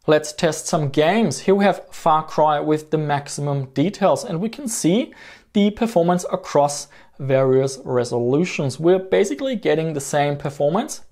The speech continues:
at each resolution, and that means we are C P U bottlenecked. So the processor is holding back the performance in this game.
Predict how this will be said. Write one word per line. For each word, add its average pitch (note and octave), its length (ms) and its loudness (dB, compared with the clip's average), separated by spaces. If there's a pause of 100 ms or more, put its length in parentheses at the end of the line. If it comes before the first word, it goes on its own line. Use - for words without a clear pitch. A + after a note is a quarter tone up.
(100)
at C#3 240 -2
each E3 320 -2 (140)
resolution, G#3+ 680 2 (300)
and C3+ 140 0
that D3 240 2
means D3 400 -4
we C3 240 0
are B2+ 400 0
C - 320 -6
P - 180 -10
U B2 420 -2 (120)
bottlenecked. C#3 560 -2 (100)
So B2+ 640 2 (180)
the C3+ 80 -8
processor G#3 460 2
is D3 140 -2
holding C#3+ 360 0
back B2+ 300 0
the C3 80 -8
performance B2+ 560 -8
in B2+ 180 -10
this B2 140 -6
game. B2+ 320 -12